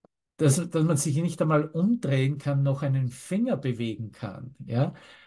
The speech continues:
bis zu dem Ausmaß, weiß, dass das Stärke ist, was dann ins Bewusstsein kommt,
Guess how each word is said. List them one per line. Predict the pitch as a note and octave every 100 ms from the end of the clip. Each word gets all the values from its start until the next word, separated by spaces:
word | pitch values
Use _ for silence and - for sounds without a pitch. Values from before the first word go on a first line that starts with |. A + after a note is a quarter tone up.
| _
bis | F3 F3 -
zu | E3+
dem | C#3+ C#3+ D3
Ausmaß, | C#3 D3+ - - A2 - - - - _ _ _ -
weiß, | B2 C3 C#3+ F#3+ C#3+ G#2+ - - _ _ _ _ -
dass | C3+ B2+ B2 - - _ _ _ _ _ _ _ _ _ _ _ _ _ _ _
das | D#3 F3+ - - -
Stärke | - - - C#3 - - C#3+
ist, | A#2+ A2+ G#2+ - _ _ _ _
was | A2+ B2+ B2 A#2+ -
dann | - B2 B2
ins | A#2 -
Bewusstsein | C3 A#2 G3+ A3+ - F#3 C3+
kommt, | - - A2 G#2